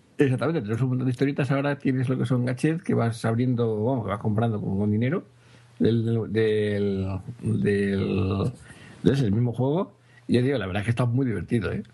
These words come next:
O sea, le da muchísima gracia. O sea, bueno, si no os acordáis, era, era, es un juego que está gratuito en la, en la App Store, y que, vamos, que simplemente es tan sencillo como, pues, es un, un ingeniero o alguien que se encuentra dentro de lo que es un laboratorio que hay un accidente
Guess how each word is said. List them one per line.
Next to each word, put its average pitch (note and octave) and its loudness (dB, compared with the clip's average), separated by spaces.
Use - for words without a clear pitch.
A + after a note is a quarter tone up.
O - -20
sea, - 0
le F#2+ -2
da A2+ 2
muchísima A#2+ -2
gracia. - -4
O - -20
sea, - 2
bueno, G#2 0
si G2+ -6
no A2 0
os A2+ 0
acordáis, B2+ 0
era, A2+ -2
era, A2+ 0
es A#2 -2
un A#2+ 2
juego B2+ 0
que G2 2
está F2+ -4
gratuito G2 0
en B2+ 0
la, F#2+ -2
en F#2+ -2
la G2 0
App G#2 -2
Store, D#3 0
y A2+ 4
que, G#2+ 0
vamos, B2 0
que - -8
simplemente A#2+ 0
es C3+ -2
tan C3 0
sencillo C3+ -2
como, F#2+ -2
pues, - -4
es G#2+ 2
un, A2 0
un G2+ 0
ingeniero A#2 2
o G#2 2
alguien A2+ 0
que G2 -2
se - -4
encuentra A2+ 2
dentro A#2 -2
de G#2+ 0
lo G#2+ -2
que G2+ -6
es A#2 0
un A#2 2
laboratorio A2 0
que G#2+ 0
hay G#2+ 2
un G#2 -2
accidente C3 0